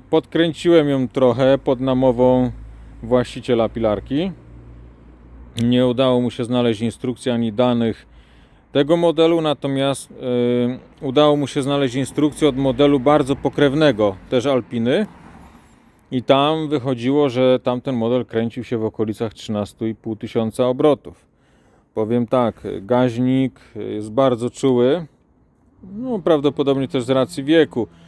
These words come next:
regulacja jest bardziej chaotyczna i moja pierwsza próba podkręcenia, znaczy zubożenia dawki, sprawiła, iż pilarka wkręcała się na trzynaście tysięcy siedemset obrotów.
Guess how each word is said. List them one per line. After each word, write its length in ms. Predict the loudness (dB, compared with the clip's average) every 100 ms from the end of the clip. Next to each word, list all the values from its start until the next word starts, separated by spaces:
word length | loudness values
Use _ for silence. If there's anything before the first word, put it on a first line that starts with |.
| -20 -16 -4
regulacja 580 | -2 0 2 2 0 -6
jest 120 | -4
bardziej 320 | -4 -2 -4
chaotyczna 720 | -2 -2 -2 -4 -4 -10 -10 -10
i 600 | -8 -4 -2 -2 -4 -4
moja 340 | -2 0 0 0
pierwsza 380 | -2 -2 -4
próba 320 | -4 -2 -2 -2
podkręcenia, 840 | -6 -8 -6 -4 -2 0 0 0
znaczy 240 | -2 -4 -4
zubożenia 540 | -2 0 2 2 2
dawki, 500 | 2 0 -2 -4 -4 -8 -20 -20 -20 -20 -20 -10 -10
sprawiła, 800 | -2 2 4 4 4 6 4
iż 420 | 2 0 -2 -4 -4 -4
pilarka 400 | -2 -2 0 -4
wkręcała 540 | -2 -4 0 2 2 2
się 140 | 0
na 140 | -2
trzynaście 540 | -2 -4 -2 -4 -4 -8
tysięcy 480 | -6 -4 -4 -4 -6
siedemset 500 | -4 -2 -2 -2 -2
obrotów. 540 | 0 -2 -4 -12